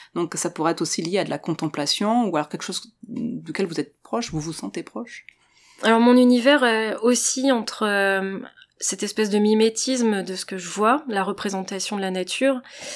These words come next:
Speaker 2: mais cherche aussi un langage. Je veux pas être juste dans la représentation figurative,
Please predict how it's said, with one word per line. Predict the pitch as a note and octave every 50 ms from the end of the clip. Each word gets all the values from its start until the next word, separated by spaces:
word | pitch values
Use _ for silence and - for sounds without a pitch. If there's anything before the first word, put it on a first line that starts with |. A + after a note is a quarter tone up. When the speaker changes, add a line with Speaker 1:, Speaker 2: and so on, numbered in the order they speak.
| - - - - - _ -
Speaker 2:
mais | G3+ G3+ G#3 G#3 G#3 G#3
cherche | - - A#3+ A#3+ - - B3
aussi | A#3 A3 - - C4+
un | B3+ A3+ G#3 G3
langage. | G3 G3 G#3 G#3+ A3 G#3+ G#3+ G#3 G#3 G#3 - -
Je | F#3+ G3 G#3
veux | G3+ G#3+ A3
pas | A#3+ C4+ C4
être | B3 B3+ - G#3+ G#3+
juste | G3 G3 A#3 B3+ C4 G#3
dans | G#3+ G#3
la | G3 G3 F#3+ F#3+
représentation | F#3 G#3 G#3+ - - G#3+ G#3 G#3 G3+ - G#3+ G3+ - - A3+
figurative, | A3 - - - A3 G#3+ G#3 G#3 G#3 G3+ - - C4+ C#4 B3+ G3+